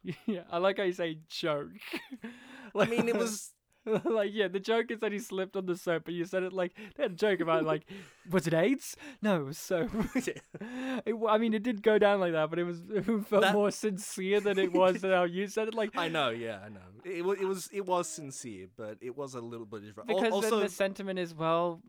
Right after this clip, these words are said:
Speaker 1: you know, life can be, like, take you like that with anything,
Speaker 2: Yeah.
Speaker 1: huh?
Speaker 2: Yeah, and also, like what we were saying, there are some good reactions of,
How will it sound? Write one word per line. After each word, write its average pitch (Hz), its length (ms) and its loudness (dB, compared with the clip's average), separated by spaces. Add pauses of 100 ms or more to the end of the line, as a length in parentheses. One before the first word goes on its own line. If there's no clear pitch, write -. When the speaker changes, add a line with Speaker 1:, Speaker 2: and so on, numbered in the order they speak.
Speaker 1:
you 160 120 -6
know, 147 140 -2
life 147 300 -2
can 160 180 -10
be, 151 380 -8
like, 143 320 -6 (540)
take 151 240 -8
you 180 80 -4
like 156 220 -6
that 143 260 -6
with 147 120 -12
anything, 135 480 -10
Speaker 2:
Yeah. 139 80 -12
Speaker 1:
huh? 151 80 -12 (200)
Speaker 2:
Yeah, 131 200 -6
and 139 120 -8
also, 170 360 -2
like 156 220 -4
what 180 100 -2
we 170 60 -2
were 175 80 0
saying, 160 240 -6
there 147 100 -4
are 147 40 -4
some 151 180 -10
good 151 160 -8
reactions 123 640 -8
of, 113 160 -12